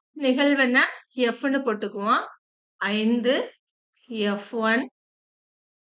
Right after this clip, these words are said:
பத்து, எஃப் டூ, ஏழு,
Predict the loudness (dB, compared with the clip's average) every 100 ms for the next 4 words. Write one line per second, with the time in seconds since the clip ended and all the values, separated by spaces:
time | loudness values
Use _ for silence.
0 | _ _ -6 -6 _ _ 0 2 0 -6
1 | _ _ _ _ _ _ -4 -2 -2 -4
2 | -6 -2 0 2 0 -4 _ _ _ _
3 | _ -4 2 4 6 6 6 4 -2